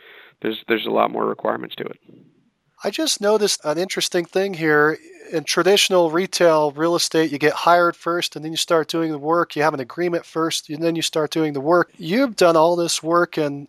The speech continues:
Speaker 2: and expense without an agreement, or do you have a different agreement with the bank to make sure you get reimbursed for all this time, effort, expenses you've already put out?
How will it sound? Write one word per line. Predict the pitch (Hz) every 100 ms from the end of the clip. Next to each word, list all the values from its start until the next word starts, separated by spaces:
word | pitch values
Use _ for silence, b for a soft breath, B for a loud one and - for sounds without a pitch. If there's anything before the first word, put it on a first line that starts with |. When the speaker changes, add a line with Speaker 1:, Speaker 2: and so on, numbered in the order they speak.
| -
Speaker 2:
and | 139
expense | 135 - - 180 175 165 - -
without | 151 165 180
an | 170
agreement, | 139 165 196 156
or | 135
do | 131 185
you | 208
have | 185
a | 160
different | 123 170 190 180 151
agreement | 131 147 143 143 151
with | 151
the | 151
bank | 135 151 151 -
to | -
make | 165 180
sure | - 175
you | 170
get | 156 160 151 -
reimbursed | 151 165 139 156 160
for | - 143
all | 151
this | 147 143 -
time, | - 151 151 156 156 -
effort, | 151 151
expenses | 139 - - 175 - 131
you've | 147
already | 147 151 143
put | 156 143
out? | 160 135